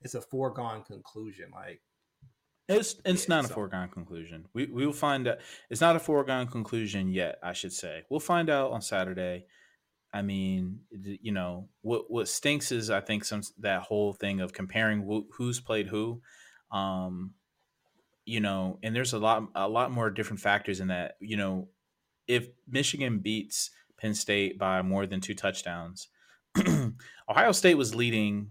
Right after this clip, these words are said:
Speaker 2: you know, they talk about garbage time, garbage time touchdowns, that was when Penn State scored their only touchdown in their game against us with a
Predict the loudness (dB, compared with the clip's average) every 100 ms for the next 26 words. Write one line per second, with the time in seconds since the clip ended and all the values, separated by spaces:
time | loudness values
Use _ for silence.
0 | -6 -2 0 0 -2 -6 2 4 6 4
1 | 6 4 4 0 -2 0 0 -4 4 6
2 | 6 2 0 0 0 0 -2 -2 -4 -6
3 | -12 -20 _ _ _ 6 6 4 0 0
4 | 0 2 2 2 0 0 0 0 0 0
5 | 0 0 0 0 -2 -2 -2 -2 -2 -2
6 | 0 0 -2 -14 -20 2 4 4 2 2
7 | 4 4 2 0